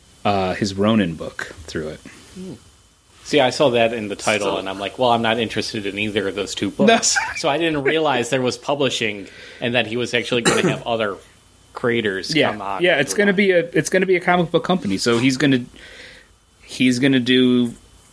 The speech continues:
Speaker 1: two things, which probably he'll do, like, the first issue and then nothing else.
Speaker 2: Mm-hmm.
Speaker 1: Uh, we've seen that before. Uh, and then, um, yeah, it's, it's more to showcase, uh, different writing and artist teams, or a writer and artist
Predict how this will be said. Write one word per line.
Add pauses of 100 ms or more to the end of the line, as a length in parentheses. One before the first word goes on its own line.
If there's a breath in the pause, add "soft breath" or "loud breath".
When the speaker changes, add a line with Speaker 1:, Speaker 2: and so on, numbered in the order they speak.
(400)
Speaker 1:
two
things,
which
probably
he'll
do,
like,
the
first
issue
and
then
nothing
else.
Speaker 2:
Mm-hmm.
Speaker 1:
Uh, (100)
we've
seen
that
before. (600 loud breath)
Uh, (140)
and
then,
um, (680)
yeah,
it's,
it's
more
to
showcase, (200)
uh,
different
writing (340)
and (180)
artist
teams,
or (340)
a
writer
and
artist